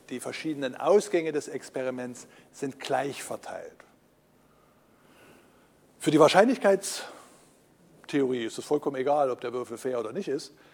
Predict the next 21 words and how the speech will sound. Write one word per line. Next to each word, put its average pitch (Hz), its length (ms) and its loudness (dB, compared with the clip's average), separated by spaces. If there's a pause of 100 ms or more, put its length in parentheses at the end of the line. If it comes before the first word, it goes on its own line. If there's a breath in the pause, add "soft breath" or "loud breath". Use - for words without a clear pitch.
(340 soft breath)
die 190 120 -4
kann 190 380 2
jedes 190 420 4
Verhalten 151 420 2
des 139 140 -6
Würfels 143 360 0
nachmodellieren. - 1900 -6 (600 loud breath)
Also 127 180 4
wenn 160 140 10
der 156 120 8
Würfel 156 320 8
jetzt 143 240 4
angefeilt 190 720 6
ist 170 200 0
und 147 240 -2
die 139 140 -2
Eins 151 320 0
häufiger 180 420 8
auftaucht 160 520 2
als 139 300 -4
die 127 280 -8